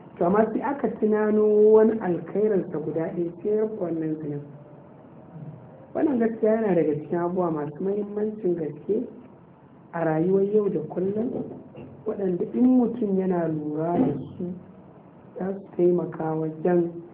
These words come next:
ya zamanto cewa mutum ya dinga ɗaga ƙafa game da ɗan uwansa da yake zaune da su. Rayuwa da mutane tana buƙatar haƙuri.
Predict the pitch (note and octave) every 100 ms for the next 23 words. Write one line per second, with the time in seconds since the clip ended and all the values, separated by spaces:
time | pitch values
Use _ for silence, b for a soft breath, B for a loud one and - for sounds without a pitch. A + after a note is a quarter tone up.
0 | - - - - - - - - - -
1 | - - - - - - F#3 D3 D#3 D#3+
2 | D#3+ - D#3+ - - E3+ D3+ D3+ D3+ D3+
3 | - - - - - - - - - -
4 | - - - F3 F3+ F3+ - - - F#3
5 | D#3+ D3 D#3 D#3+ E3 D#3+ D3 C#3 - C#3+
6 | - - - - - - - - - -
7 | - - - - D3+ D#3 D#3+ D#3 D#3 D#3
8 | - - - - - E3+ D#3 A#3 E3+ F3+
9 | - D#3 D3+ D3+ D3 D#3+ C#3+ C#3 C#3 C#3
10 | C#3 - - - - - - - - -
11 | - - - - F3+ G#3+ A3 F3+ F3+ -
12 | D#3 D#3 - F#3 D#3+ - - D3 C#3+ D3
13 | C#3 C#3+ - D#3